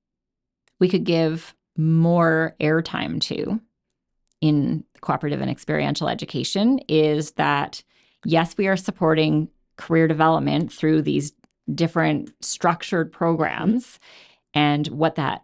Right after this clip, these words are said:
looks and feels like from, or what it looks like from the outside might be a series of tactical moves, like you prepare a resume, you, who's going to help you with that?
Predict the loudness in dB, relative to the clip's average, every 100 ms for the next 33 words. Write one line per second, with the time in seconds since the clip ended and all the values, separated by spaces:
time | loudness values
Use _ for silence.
0 | _ 0 0 0 -2 0 2 2 2 -2
1 | -2 -6 _ _ 0 0 -2 -4 -4 0
2 | 0 2 0 0 0 -2 2 4 4 4
3 | 0 0 2 0 0 0 2 2 -2 -4
4 | 2 6 6 4 -6 -4 -6 -4 -4 2
5 | 2 0 -4 -8 -10 -8 -12 -8 -8 -2
6 | -2 0 0 2 2 2 2 2 2 2
7 | 2 2 -2 -2 -2 -2 -2 -2 -4